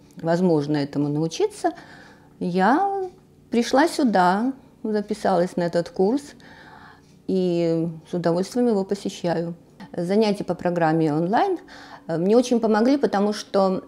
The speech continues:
я стала смелее в обращении с телефоном. То теперь я легко это все делаю и получаю информацию, я могу посмотреть, э, фильмы,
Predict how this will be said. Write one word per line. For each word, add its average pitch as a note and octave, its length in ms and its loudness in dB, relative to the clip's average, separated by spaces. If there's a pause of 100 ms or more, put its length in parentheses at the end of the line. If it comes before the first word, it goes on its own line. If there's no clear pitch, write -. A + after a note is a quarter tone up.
я G#3+ 160 4
стала G#3+ 280 4
смелее G#3+ 640 4 (200)
в A3 80 -2
обращении A#3+ 580 2
с A#3+ 80 -18
телефоном. A#3+ 680 0 (380)
То C#4+ 100 -2
теперь C#4 300 4
я G3 120 4
легко F3+ 500 2 (480)
это - 260 -4
все - 180 -6
делаю E3 520 0 (680)
и F#3+ 500 2 (500)
получаю F#3+ 680 2 (400)
информацию, F#3+ 880 2
я D#3 120 0
могу G3 260 0
посмотреть, A#3 800 0
э, G3+ 420 0 (180)
фильмы, D#3+ 540 0